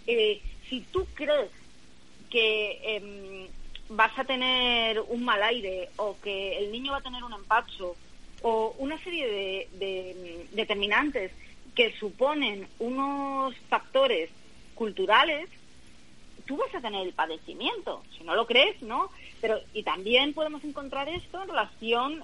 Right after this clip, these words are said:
en, en Haití con todo lo que es el, el, los, las mambos y los jugán y el, el sanedí. Es decir,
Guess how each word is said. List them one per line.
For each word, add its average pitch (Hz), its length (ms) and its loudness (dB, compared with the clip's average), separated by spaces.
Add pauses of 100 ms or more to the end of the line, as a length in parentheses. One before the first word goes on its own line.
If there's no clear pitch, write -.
en, 208 340 0
en 185 600 -4
Haití 220 460 2 (360)
con 240 240 4
todo 202 220 0
lo 226 120 2
que 247 380 8
es 330 80 -6 (180)
el, 208 440 0
el, 185 680 -2
los, 180 480 -2
las 196 180 -4
mambos 214 500 2
y 226 80 -6
los 202 340 -2 (480)
jugán 247 480 6
y 214 360 0
el, 208 280 -2
el 202 840 -4
sanedí. 226 460 -2 (260)
Es 262 180 2
decir, 262 220 -6